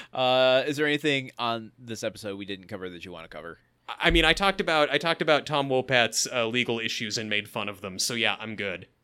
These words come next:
Speaker 1: Okay, then, uh, let's get outta here and say that, uh, this show is made possible by our patrons. If you liked today's episode and want to help us continue doing the show through its final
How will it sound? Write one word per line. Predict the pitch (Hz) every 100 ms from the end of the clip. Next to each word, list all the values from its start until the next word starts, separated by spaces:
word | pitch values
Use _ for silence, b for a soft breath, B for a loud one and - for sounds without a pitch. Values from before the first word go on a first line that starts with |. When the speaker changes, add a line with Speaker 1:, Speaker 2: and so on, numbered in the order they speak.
| _ _ _ -
Speaker 1:
Okay, | 143 147 135 -
then, | 131 120 127 127 123
uh, | 120 127 123 127 127 -
let's | 147 135 151 180 - - 131
get | 143 123
outta | 156 185
here | 143 120 117 123 -
and | 120 117 117
say | - 190 175
that, | 139 123 - -
uh, | 104 104 92
this | 131
show | - 135 127
is | 101 87
made | 110 113
possible | 117 127 - 95 - B B 101
by | 117 156 156
our | 156
patrons. | - 175 - 139 135 143 - b b b
If | 110 120
you | 156 175
liked | 151 160 - - -
today's | 143 131 143
episode | 131 123 123 120 117 113
and | 101 95
want | 101 120 - -
to | 110 _ _
help | - 156 165
us | 143
continue | - 104 131 127
doing | 113 113 110
the | 104
show | - 104 98
through | - - 101 95
its | 87 -
final | - 98 104 104